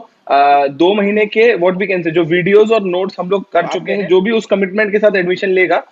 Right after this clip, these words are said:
Speaker 1: उस student को August और September के नोट्स मिलेंगे, बिल्कुल clear है, recording भी मिलेंगे और notes भी मिलेंगे जो, जो उस कमिटमेंट में एडमिशन लेगा। और बाकी फिर आगे पढ़ाई हमारी चल रही है।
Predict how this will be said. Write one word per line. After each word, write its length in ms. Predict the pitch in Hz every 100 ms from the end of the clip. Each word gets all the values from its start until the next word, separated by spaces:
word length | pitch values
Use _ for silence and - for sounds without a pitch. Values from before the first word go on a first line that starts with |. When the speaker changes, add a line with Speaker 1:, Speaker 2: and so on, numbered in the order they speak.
| _ -
Speaker 1:
उस 140 | 190
student 400 | 190 208 214 208
को 80 | 240
August 440 | 170 170 214 -
और 100 | 208
September 500 | 202 170 - 190 196
के 100 | 202
नोट्स 280 | 175 185 185
मिलेंगे, 400 | 156 156 156 165 269 _ _ _
बिल्कुल 260 | 147 160 180
clear 280 | 170 165 151
है, 160 | 220
recording 460 | 151 135 156 156 190
भी 60 | 190
मिलेंगे 280 | 180 190
और 80 | 208
notes 220 | 165 156
भी 60 | 160
मिलेंगे 320 | 151 151 175
जो, 120 | 160
जो 100 | 165
उस 120 | 175 175
कमिटमेंट 380 | 165 151 156
में 60 | 147
एडमिशन 280 | 139 127 131
लेगा। 300 | 120 156 - _ _
और 120 | 156
बाकी 280 | 156 147 196
फिर 140 | 180 165
आगे 220 | 151 180
पढ़ाई 280 | 165 160 165
हमारी 260 | 147 151
चल 180 | 147 143
रही 160 | 139
है। 140 | 139